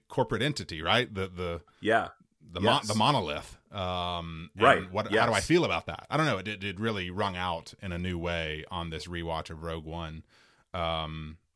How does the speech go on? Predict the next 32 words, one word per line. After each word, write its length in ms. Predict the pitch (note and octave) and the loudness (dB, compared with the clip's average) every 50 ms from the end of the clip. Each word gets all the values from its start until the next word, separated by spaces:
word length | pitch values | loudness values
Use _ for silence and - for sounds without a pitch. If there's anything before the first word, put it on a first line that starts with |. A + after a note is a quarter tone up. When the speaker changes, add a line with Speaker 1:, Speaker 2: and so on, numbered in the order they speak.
| _ _ _ _ | _ _ _ _
Speaker 1:
and 120 | - D3+ C#3+ | -2 0 0
I 80 | C#3 C#3 | 0 0
love, 640 | C3 B2+ C3+ C#3 C#3 C3 G#2 F2+ E2 D2+ - _ _ _ - | 0 0 0 0 0 0 -2 -2 -4 -8 -14 _ _ _ -12
I 40 | G2 | -10
love 840 | F#2 F#2+ G2+ G2+ G2+ G#2 G#2 G#2 G#2 G#2 G2+ F#2+ G2 - - - - _ _ _ _ _ _ _ _ | -6 -4 -2 0 0 0 2 0 0 -2 -4 -6 -10 -14 -16 -18 -20 _ _ _ _ _ _ _ _
it. 100 | G2+ F#2 - _ _ _ _ _ _ _ _ _ _ _ _ _ _ _ | -18 -18 -18 _ _ _ _ _ _ _ _ _ _ _ _ _ _ _
Probably 600 | - C3+ B2 B2 B2 A#2+ B2+ B2 B2 B2 A#2+ G#2 | 2 2 2 2 2 0 0 2 2 0 0 -2
if 180 | F#2+ G2 - - | -4 -6 -4 -2
I 180 | F#2+ F#2 F#2 F2+ | -2 0 0 0
had 280 | F2 F2+ F2 E2 D2+ - | -2 -2 -4 -6 -6 -8
considered 340 | - F#2+ F2 - G#2+ F#2+ F#2+ | -10 -8 -6 -6 -6 -6 -6
it 80 | F#2 | -6
more 160 | F2 F#2+ F2 F2 | -6 -6 -6 -6
deeply, 540 | D#2 F#2 F#2+ - G2 G2+ G2 F#2+ F#2 - - _ _ | -6 -6 -8 -6 -6 -4 -4 -4 -6 -8 -14 _ _
I 140 | - D#2+ D#2+ | -4 -4 -4
would 160 | E2 E2+ F2 E2+ | -2 -4 -6 -6
have 100 | F2 E2+ | -6 -6
added 500 | D#2+ E2 E2 E2+ F2 E2+ E2 D#2 F2 F#2+ _ _ _ _ _ _ _ _ _ _ _ _ _ _ - | -4 -2 -2 -2 -4 -6 -8 -10 -14 -18 _ _ _ _ _ _ _ _ _ _ _ _ _ _ -4
"I 120 | F2 E2+ E2+ | -2 -2 -2
am 100 | E2+ E2+ | -2 -4
one 160 | E2 E2+ E2+ | -4 -6 -6
with 80 | D#2+ E2 | -6 -8
the 60 | E2+ | -10
Force, 280 | - - E2 E2+ D#2+ - | -8 -8 -8 -8 -8 -8
the 100 | - - | -12 -12
Force 220 | - F2 D#2+ D#2+ | -10 -10 -8 -8
is 100 | F#2+ D#2 | -8 -8
with 120 | E2+ E2 | -8 -8
me," 220 | D#2+ E2+ E2 E2 E2 | -6 -6 -6 -6 -6
Chirrut's 520 | - - - F#2 F2 F2 E2+ - - - | -8 -6 -6 -4 -4 -4 -4 -6 -10 -8
walk 260 | F2+ E2 E2 E2+ F2 G#2 | -6 -2 -2 0 4 4
Speaker 2:
That's 280 | G#2 G2+ F2+ - - | 4 4 4 0 -8